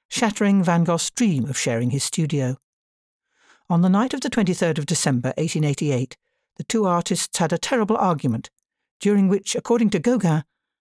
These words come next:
Van Gogh threatened him with a razor. Gauguin left the house, returning the following day to find police awaiting.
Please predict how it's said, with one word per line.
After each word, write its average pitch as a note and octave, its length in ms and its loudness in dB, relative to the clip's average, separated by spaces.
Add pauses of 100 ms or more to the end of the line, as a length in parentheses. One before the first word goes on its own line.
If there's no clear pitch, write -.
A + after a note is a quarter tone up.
(180)
Van F#3+ 160 4
Gogh G3+ 160 2
threatened - 440 -2
him B2 120 0
with C3 140 -2
a C#3 60 0
razor. D3 440 0 (1000)
Gauguin D3+ 340 2
left D3+ 220 -2
the E3 80 0
house, F#3 340 0 (340)
returning G3 440 2
the F3+ 80 0
following F#3 360 2
day G3 320 2
to F#3+ 100 -2
find E3+ 320 0
police - 340 -2
awaiting. C3+ 500 -2